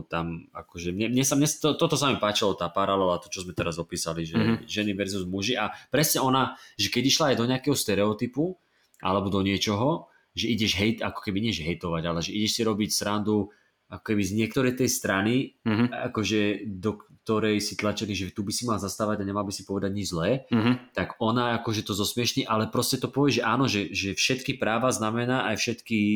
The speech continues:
Speaker 1: tie strasti, všetky tie akože povinnosti.
Speaker 2: Áno,
Speaker 1: A presne
Speaker 2: áno.
Speaker 1: to, čo si ty spomenul,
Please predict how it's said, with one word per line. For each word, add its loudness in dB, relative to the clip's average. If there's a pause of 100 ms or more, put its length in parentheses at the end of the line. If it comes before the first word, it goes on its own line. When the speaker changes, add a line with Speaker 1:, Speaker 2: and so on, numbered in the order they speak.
(140)
Speaker 1:
tie -2
strasti, 0
všetky -2
tie 0 (240)
akože -6
povinnosti. -2
Speaker 2:
Áno, 2
Speaker 1:
A 2
presne 0
Speaker 2:
áno. -8
Speaker 1:
to, -2
čo -4
si -4
ty 0 (140)
spomenul, -2